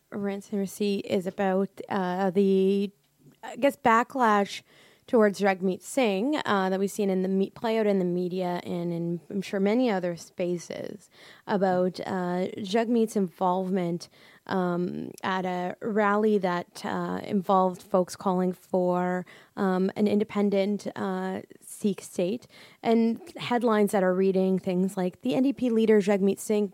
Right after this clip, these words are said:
linked to Sikh rapper who promotes independent homeland." Like, very tenuous connections, as well as his, uh, speaking, um, at a rally that included other, um, folks who had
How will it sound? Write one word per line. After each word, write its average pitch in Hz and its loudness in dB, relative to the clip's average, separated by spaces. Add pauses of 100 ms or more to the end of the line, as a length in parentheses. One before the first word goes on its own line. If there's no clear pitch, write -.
linked 226 0
to 208 2
Sikh - -2
rapper 240 2 (260)
who 247 -2
promotes 220 4
independent 202 0
homeland." 180 -6 (320)
Like, 247 -4
very 285 4
tenuous 214 2
connections, 190 -2
as 185 -4
well 190 0
as 190 -2
his, 180 -4
uh, 180 -2
speaking, 190 -2 (420)
um, 180 0
at 196 -2
a 185 -2
rally 180 0
that 175 -2
included 175 -2
other, 175 -2
um, 165 -8 (640)
folks 226 6
who 190 6
had 185 0